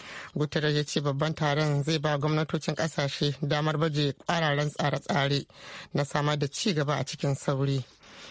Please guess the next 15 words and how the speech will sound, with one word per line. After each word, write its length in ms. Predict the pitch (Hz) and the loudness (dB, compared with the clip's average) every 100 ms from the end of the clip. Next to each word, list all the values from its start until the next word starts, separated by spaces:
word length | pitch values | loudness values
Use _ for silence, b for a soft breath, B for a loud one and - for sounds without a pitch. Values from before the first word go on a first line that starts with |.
| B B | B B
Manufofin 560 | 135 139 - 147 - 143 | 0 0 0 -2 0 0
sun 180 | - 147 | 0 0
hada 220 | 156 147 | 2 0
da 100 | 139 | 0
kawo 260 | - 147 147 | 0 0 0
ƙarshen 380 | 151 - 147 | 0 0 -2
talauci, 640 | 139 147 147 147 - 143 135 - | 0 0 0 -2 -2 -2 -2 -2
ƙarshen 480 | 160 135 - 156 156 | -2 0 0 2 2
yunwa, 420 | 165 160 143 131 B B B B - | 2 2 0 -2 B B B B -4
tabbatar 400 | 180 202 233 233 | 0 0 0 0
da 80 | |
samun 320 | 170 170 165 156 | 0 0 2 2
makamashi 500 | 151 170 156 151 156 | 2 0 0 0 0
cikin 320 | 165 160 160 | -2 -2 -2
sauƙi 540 | 147 - 151 - 160 | -2 -2 -2 0 0